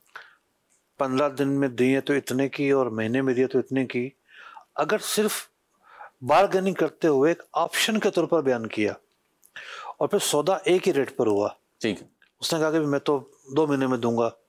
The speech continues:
Speaker 2: صحیح۔
Speaker 1: پھر یہ کسی ایک rate پر سودا کر لیتے ہیں، تو یہ تو اب lock ہو گیا نا، اس کے بعد تو option باقی نہیں رہا۔
Speaker 2: ٹھیک ہے، تو جائز۔
Speaker 1: یہ جائز صورت ہے۔
Speaker 2: ٹھیک۔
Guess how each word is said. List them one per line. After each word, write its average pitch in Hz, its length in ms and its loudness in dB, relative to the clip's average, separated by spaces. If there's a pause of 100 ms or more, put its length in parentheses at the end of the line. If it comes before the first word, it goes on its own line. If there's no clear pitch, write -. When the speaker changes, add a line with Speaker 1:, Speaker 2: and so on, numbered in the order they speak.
(180)
Speaker 2:
صحیح۔ 98 140 0 (160)
Speaker 1:
پھر 165 80 0
یہ 175 120 4
کسی 165 300 -2 (100)
ایک 170 280 2
rate 139 300 0
پر 147 120 0
سودا 135 320 0
کر 127 140 -2
لیتے 107 340 -4
ہیں، 107 220 -8 (960)
تو 160 120 0
یہ 156 240 2 (120)
تو 202 80 2
اب 196 100 2 (280)
lock 135 240 2
ہو 113 120 -2
گیا 117 120 0
نا، 185 80 -4
اس 165 100 -8
کے 156 80 -2
بعد 143 240 0
تو 160 60 0
option 151 320 -4
باقی 143 260 -2
نہیں 156 160 0
رہا۔ 127 120 0
Speaker 2:
ٹھیک 123 320 -4
ہے، 127 80 2
تو 120 100 0
جائز۔ 98 440 -2 (260)
Speaker 1:
یہ 156 180 0
جائز 110 280 0
صورت - 380 -2
ہے۔ 107 160 -6
Speaker 2:
ٹھیک۔ 98 140 -2